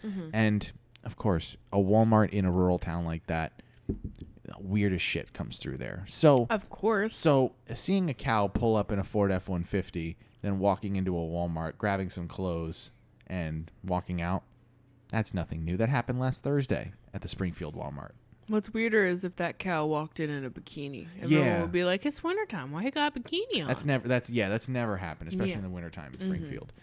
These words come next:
Speaker 2: And, uh, and s-, and actually, some of the town, some of the folks inside the Walmart knew it was Milton. Uh, specifically, uh, Milton, when he checked out,
Speaker 1: Mm.
Speaker 2: one of the kids that had come by the farm one night to try to tip him was his cashier.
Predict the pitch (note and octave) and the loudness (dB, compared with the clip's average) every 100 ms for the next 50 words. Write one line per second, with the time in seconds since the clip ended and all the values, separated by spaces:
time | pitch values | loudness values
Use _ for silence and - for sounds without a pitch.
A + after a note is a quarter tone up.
0 | - - - D#2+ E2 D#2 D#2 D2 B1 - | -20 -20 -12 -8 -6 -4 -4 -6 -8 -10
1 | - F#2 - G2 G2+ F#2 E2+ - - B2+ | -8 -6 -4 -2 0 0 -4 -10 -6 0
2 | D#3+ - A2+ G2 G2 - A2 G2 - G#2 | 2 2 0 2 0 -2 -2 -2 -2 -4
3 | F#2 B2+ A#2 G2+ - G#2 - - A#2+ B2+ | -2 0 0 0 0 0 -2 -4 -2 -2
4 | C3 F#2 E2 E2 D#2 D2 D2 F#2+ G2 F#2 | 0 0 0 -4 -4 -6 -6 -2 0 2
5 | E2 F2 F2 - D#2+ - - - - E2+ | 0 -2 -4 -6 -12 -14 -20 -20 -16 -8
6 | D#2 D2 - - C3+ C3 A#2+ F#2+ F2 - | -6 -6 -6 -2 0 0 0 -2 -2 -6
7 | - - - E2+ D#2+ D#2+ G#2 G#2 G2+ F2+ | -14 -14 -8 -6 -4 -2 0 0 0 -2
8 | F2+ E2 F2 - G#2+ G#2 E2 - - G#3+ | -2 -6 -4 -2 0 0 0 -8 -14 -10
9 | G#3 D3+ G#2+ A2 F#2+ - A#2+ A#2 F#2 E2+ | -8 0 2 4 2 0 0 0 0 -2
10 | - F#2 F2 E2+ D2+ - A2+ C3+ F#2+ D2 | -4 -2 -2 -2 -4 -2 0 2 0 -4
11 | C#2 C#2 - - F2+ D#2+ - D3+ - C#2+ | -6 -10 -10 -6 -4 -4 -2 -2 -2 -6
12 | E2+ - _ _ - F2+ - - - - | -8 -14 _ _ -6 -6 -4 -10 -12 -10
13 | - A#2+ F#2 | -2 -2 -2